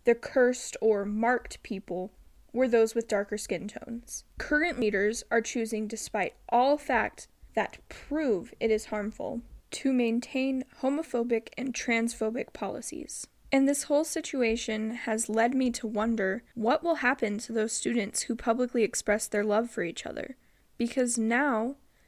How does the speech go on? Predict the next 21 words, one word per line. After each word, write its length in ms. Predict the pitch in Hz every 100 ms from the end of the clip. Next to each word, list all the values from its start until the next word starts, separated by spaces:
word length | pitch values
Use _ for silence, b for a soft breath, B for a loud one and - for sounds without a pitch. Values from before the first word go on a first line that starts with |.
| _
there 180 | - 226
are 40 | 226
a 60 |
plethora 760 | 233 - 254 - 247 190 214 - -
of 420 | 214 208 220 - _ _
L 140 | 254 254
G 160 | 247
B 160 | 240 233
T 440 | - 233 220 226 233
students 640 | - - 302 262 214 - -
who 220 | - 240
have 160 | 226 220
outed 320 | 226 277 294
themselves 800 | 214 208 - 226 208 214 233 - - _ _ _ _
to 180 | - 285
their 160 | 247
peers. 640 | 226 - 269 - - - - _
What 220 | 233 277
happens 560 | - 294 277 226 226 -
to 100 | -
them? 280 | 220 196